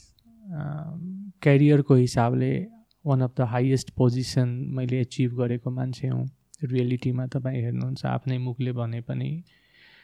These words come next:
this is truth। तर मलाई लाग्छ यो पर्सपेक्टिभ लाइफलाई हेर्ने एकदमै यो सानो पार्ट थियो,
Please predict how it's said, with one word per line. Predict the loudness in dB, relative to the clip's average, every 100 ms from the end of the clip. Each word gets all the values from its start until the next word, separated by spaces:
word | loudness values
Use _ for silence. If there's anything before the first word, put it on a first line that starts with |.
| _ _ _ -2
this | 0 0
is | -2
truth। | 4 4 4 -8 -12 _ _ _ _ -20 _ _ _ -2
तर | 0 2 0 -2
मलाई | -2 -2 -2
लाग्छ | -6 -8
यो | -4 -4
पर्सपेक्टिभ | -2 -4 -4 -2 -4 -2 0 0 0 -2
लाइफलाई | 0 0 0 0 0
हेर्ने | 0 -2 -2 -2 -2 -2
एकदमै | -2 -2 -2
यो | 0 -2
सानो | -2 0 0 0
पार्ट | 2 2 0
थियो, | _ -2 0 2